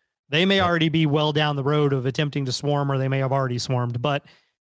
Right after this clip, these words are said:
Speaker 1: assuming you look in there and they haven't started any preparations yet,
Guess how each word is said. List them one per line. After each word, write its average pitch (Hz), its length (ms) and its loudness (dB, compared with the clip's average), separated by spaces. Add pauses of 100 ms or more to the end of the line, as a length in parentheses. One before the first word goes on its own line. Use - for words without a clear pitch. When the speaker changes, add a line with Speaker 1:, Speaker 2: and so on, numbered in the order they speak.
(140)
Speaker 1:
assuming 208 440 0
you 202 100 4
look 185 200 2
in 175 100 0
there 165 280 0
and 147 120 0
they 135 120 0
haven't 165 340 -2
started 156 360 0
any 147 140 2
preparations 147 680 0
yet, 123 240 0